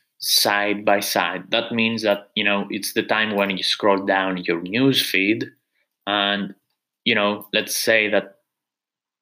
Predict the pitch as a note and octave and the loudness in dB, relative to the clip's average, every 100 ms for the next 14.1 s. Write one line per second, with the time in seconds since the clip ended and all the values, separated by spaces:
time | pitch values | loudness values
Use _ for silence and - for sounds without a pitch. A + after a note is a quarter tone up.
0 | _ _ _ _ _ _ _ _ - - | _ _ _ _ _ _ _ _ -6 -6
1 | - - - - - G2 G2 F#2+ - - | -6 -8 -10 -20 -4 0 2 2 -4 -12
2 | - - - _ _ _ - A2 - - | -14 -14 -14 _ _ _ -4 -4 -4 -10
3 | - - D3 C3+ B2 A#2+ G#2+ - _ _ | -8 -2 2 2 2 0 -2 -2 _ _
4 | - A2 A2+ A2 - A#2 G#2+ G2+ G2 G2+ | -14 -2 0 2 2 2 4 2 2 -2
5 | - _ _ A2 G2+ F#2 F2 F2 - - | -10 _ _ 0 2 4 2 -2 -6 -8
6 | - - - - - - - - G2 G2 | -6 -4 -4 -4 -4 -4 -6 -6 -6 -4
7 | A2 D3+ D3 _ _ - C#3 C#3+ - - | -2 -2 -6 _ _ -2 -2 -4 -16 -4
8 | G2+ G#2 G2+ G#2+ - - - A2+ G2+ G2 | 0 0 0 -2 -2 -6 2 2 4 2
9 | F#2+ F2+ - - - - - - - G#2+ | 2 0 -6 -10 -8 -8 -8 -12 -4 -2
10 | A2 G2+ - - E3+ F#3 F3+ D3 A2+ - | 0 -4 -8 4 6 6 4 4 4 0
11 | - C#3+ G3 A3 G#3+ E3 A#2 F#2+ G2 A2 | 0 2 4 2 0 0 0 -2 -4 -4
12 | - - _ _ _ _ _ _ _ _ | -8 -20 _ _ _ _ _ _ _ _
13 | _ _ - A2 G#2+ F#2+ - G2+ G2 F#2+ | _ _ -6 -4 -2 -2 0 2 0 -2
14 | F2+ | -6